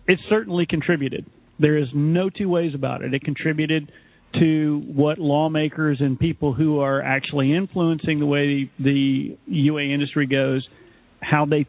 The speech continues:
think. And unfortunately, y-, there have been a few pretty bad ones, and they, they've flown in areas where they shouldn't have flown, and had something gone wrong,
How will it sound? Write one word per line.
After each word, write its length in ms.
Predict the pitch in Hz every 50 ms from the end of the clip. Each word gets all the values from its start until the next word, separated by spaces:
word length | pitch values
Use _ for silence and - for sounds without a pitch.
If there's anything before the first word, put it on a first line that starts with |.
| _
think. 280 | - 143 123 - - - - - - - _ _ _ _ _ - _ _ _ -
And 420 | 139 135 135 135 135 135 131 - - -
unfortunately, 1200 | 151 143 139 123 - 170 185 185 - - 190 175 180 175 165 165 170 170 165 160 160 - 196 - - _ _ _ _ _ -
y-, 580 | 208 214 214 196 180 170 170 165 160 156 151 143 - - - - - - - - 185 - - 156
there 220 | 147 156 151 151 180
have 100 | 165 143
been 140 | 170 165
a 60 | 160 147
few 560 | - - 165 165 165 165 160 160 160 147 - _
pretty 160 | - 165 160 151
bad 260 | 156 156 160 160 151
ones, 380 | 156 156 156 156 156 151 143 - 175 - -
and 240 | 143 139 131 131 131
they, 80 | 135 131 135 - 147
they've 220 | 143 135 135 123 - -
flown 420 | - 156 156 165 165 160 156 165
in 260 | 170 156 160 156 151 147
areas 380 | 147 147 151 147 147 143 143 120
where 140 | 113 135 127
they 120 | 127 127 123 -
shouldn't 260 | 160 160 151 156 151
have 80 | - -
flown, 440 | 147 143 143 147 147 147 139 143
and 280 | - 160 143 139 135 127
had 240 | - 147 147 143 139 -
something 380 | 147 160 156 143 - 147 143 131
gone 260 | 143 143 139 135 135
wrong, 400 | 139 135 139 139 143 147 139